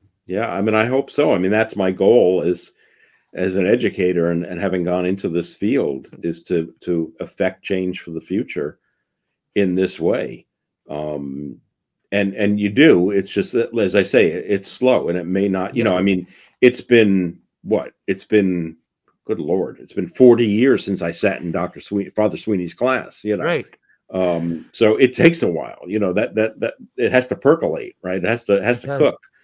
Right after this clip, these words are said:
Speaker 2: It does.
Speaker 1: Um, and, you know, too often we wanna see the, the immediate thing. I mean, we were talking about this a,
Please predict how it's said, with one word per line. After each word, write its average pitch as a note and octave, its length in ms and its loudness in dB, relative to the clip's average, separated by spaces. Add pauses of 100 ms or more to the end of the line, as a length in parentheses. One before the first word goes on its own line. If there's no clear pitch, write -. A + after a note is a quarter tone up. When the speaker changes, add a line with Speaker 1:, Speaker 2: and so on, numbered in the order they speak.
(480)
Speaker 2:
It F2+ 280 0
does. G#2+ 280 -2
Speaker 1:
Um, D#2+ 100 -12 (460)
and, G2+ 340 0
you A2+ 80 2
know, F2+ 140 0
too B2+ 280 4
often A2+ 440 4
we F#2+ 100 2
wanna G2+ 300 0
see B2 240 0
the, F2 360 -2 (120)
the F#2 120 -2
immediate F#2+ 640 -2
thing. C3+ 160 4
I - 20 0
mean, F#2 140 0
we A#2 100 4
were G#2 80 4
talking G2+ 280 0
about F2+ 160 -2
this F#2 260 -4 (440)
a, G#2+ 140 2